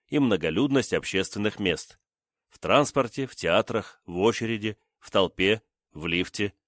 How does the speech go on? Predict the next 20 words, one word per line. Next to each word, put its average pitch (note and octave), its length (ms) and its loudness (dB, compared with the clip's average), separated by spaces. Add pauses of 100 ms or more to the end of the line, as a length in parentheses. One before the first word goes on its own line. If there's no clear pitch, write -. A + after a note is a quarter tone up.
(800)
Прикосновение A#2 840 4
и G2+ 140 -4
трение C3 440 2
производятся G#2+ 680 2
как G2 200 0
бы F2 120 -8
случайно. D2 640 -4 (1120)
Еще F2+ 320 2
одна E3 200 4
исповедь. F2 600 0 (480)
Познакомьтесь A#2 720 2
с - 80 -4
рассказом G2+ 480 2
фроттажиста, A#2 840 2 (500)
и A2 120 2
вам D3+ 220 6
многое D3 460 4
станет E2+ 480 -2
ясным. C#2+ 520 -4 (1500)
Обжиматель. F#2 840 -2